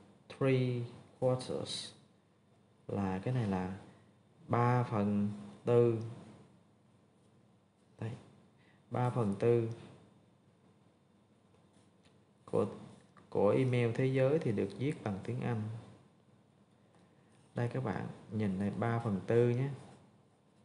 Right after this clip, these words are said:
Ba phần tư email của thế giới được viết bằng tiếng Anh, trong khi người ta nói rằng là gì? Bảy chục phần trăm mail thì được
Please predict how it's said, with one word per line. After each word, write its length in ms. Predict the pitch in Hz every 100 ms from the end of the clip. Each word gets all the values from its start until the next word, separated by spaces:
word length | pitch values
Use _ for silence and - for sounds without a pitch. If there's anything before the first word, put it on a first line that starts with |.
| _ _ _ _ _ _ - - - _ - - 117
Ba 180 | 117
phần 220 | - 107 98
tư 300 | 113 113 110 110
email 320 | 113 113 107
của 80 | 113
thế 140 | 123
giới 400 | 123 123 143 156 -
được 120 | 104 98
viết 160 | 123 120
bằng 120 | 95
tiếng 120 | 123 123
Anh, 220 | 113 107 117
trong 120 | 110
khi 160 | 123 113
người 80 | 104
ta 140 | 107
nói 220 | 107 117
rằng 200 | 139 101
là 60 | 92
gì? 300 | 90 92 90 - - - - _ _ _
Bảy 400 | 98 87 139 170 -
chục 140 | 110 -
phần 200 | 104 98
trăm 240 | 113 117 117
mail 240 | 117 113 113 110 - - - _ _ _ _ -
thì 180 | 110
được 260 | 104 101